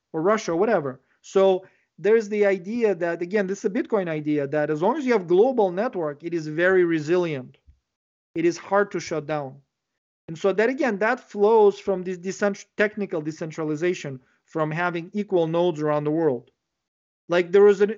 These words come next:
uh, if you remember a few months ago, uh, there's a country called Kazakhstan, ir-, ironically, where I'm from, actually, originally. Well, it was Soviet Union then when I was a kid, when I left for the States.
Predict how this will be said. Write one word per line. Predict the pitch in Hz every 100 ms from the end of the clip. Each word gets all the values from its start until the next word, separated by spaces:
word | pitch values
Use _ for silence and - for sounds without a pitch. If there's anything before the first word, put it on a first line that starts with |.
| -
uh, | 185 185 190
if | 175
you | 196
remember | 208 220
a | 185 196
few |
months | 190 202
ago, | 190 170 165 165 196 _ -
uh, | 156 151
there's | 156
a | 156
country | 185 -
called | 156 139
Kazakhstan, | 180 190 170 - 139 131 139 _
ir-, | 147 143 151 147
ironically, | 139 135 135 127
where | 127
I'm | 127 127 -
from, | - 175 147
actually, | 127 - 127
originally. | 131 120 123 131 - _ _ _ _ -
Well, | 139
it | 143
was | 139
Soviet | 147 139 135
Union | 165 165 135
then | 131 131
when | 131
I | 131
was | 127
a | 127 156
kid, | 131 127 _
when | 147 131
I |
left | 131 131 127
for | 127
the | 127
States. | - 180 139 -